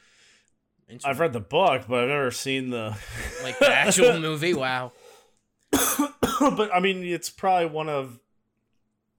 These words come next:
Speaker 2: if not the most famous sort of scenes in really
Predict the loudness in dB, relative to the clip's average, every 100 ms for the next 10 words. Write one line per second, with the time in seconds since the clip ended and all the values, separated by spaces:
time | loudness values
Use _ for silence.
0 | _ -12 -8 -6 -6 -6 -10 -8 -10 -10
1 | -12 -10 -8 -10 -16 _ _ _ _ _
2 | _ _ _ _ _ _ _ _ _ -12
3 | -8 -8 -8 -8 -8 -8 -12 -14 -16 -16
4 | -18 -20 _ _ _ _ _ _ _ _
5 | _ _ _ _ _ _ _ _ -12 -10
6 | -10 -14